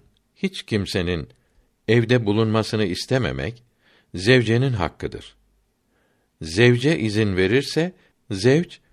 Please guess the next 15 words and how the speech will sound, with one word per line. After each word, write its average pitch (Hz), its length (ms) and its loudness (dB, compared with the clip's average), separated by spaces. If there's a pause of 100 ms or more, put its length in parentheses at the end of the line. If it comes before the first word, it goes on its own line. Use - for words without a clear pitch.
(180)
mahrem 120 520 0
akrabasını 110 720 0
evinde 104 460 0
bulundurabilir. 71 800 -4 (880)
Fakir 160 460 0
nafakası 98 560 -2
için 113 400 -4 (580)
kilidi 123 360 2
olan 98 420 2
bir 78 100 -2
oda, 76 500 -2 (500)
mutfak 131 540 -4
ve 104 160 2
hala 98 380 2
yetişir. 71 680 -4